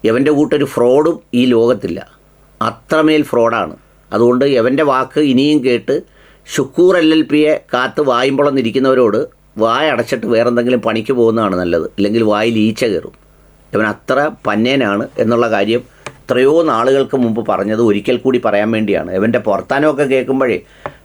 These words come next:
ഹക്കും ഹൈറും എല്ലാം അറിയാവുന്നവനും എന്നൊക്കെ പറയുന്ന ഇവനുണ്ടല്ലോ, ഇവൻ ഈ കാലഘട്ടത്തിൻ്റെ പുതിയ ഒരു സൈസ് കള്ളനാണ്. ഇവൻ ആരെയാ പറ്റിച്ചോണ്ട് പോയത്? ഈ പറയുന്ന പോലെ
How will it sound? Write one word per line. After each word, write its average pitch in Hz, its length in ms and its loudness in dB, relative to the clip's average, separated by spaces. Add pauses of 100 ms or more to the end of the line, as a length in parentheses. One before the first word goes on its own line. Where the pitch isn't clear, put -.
ഹക്കും 135 440 -2 (180)
ഹൈറും 120 400 0 (140)
എല്ലാം 123 380 0
അറിയാവുന്നവനും 127 720 0 (200)
എന്നൊക്കെ 120 320 -2
പറയുന്ന 123 340 0 (480)
ഇവനുണ്ടല്ലോ, 120 460 0
ഇവൻ 123 120 0
ഈ 135 100 2 (160)
കാലഘട്ടത്തിൻ്റെ 127 840 -2 (420)
പുതിയ 147 300 2
ഒരു 160 240 2
സൈസ് 139 280 -2
കള്ളനാണ്. 113 420 -2 (140)
ഇവൻ 139 220 2
ആരെയാ 175 200 0
പറ്റിച്ചോണ്ട് 143 460 -2
പോയത്? 120 360 0 (960)
ഈ 131 140 2 (180)
പറയുന്ന 151 340 0
പോലെ 135 320 0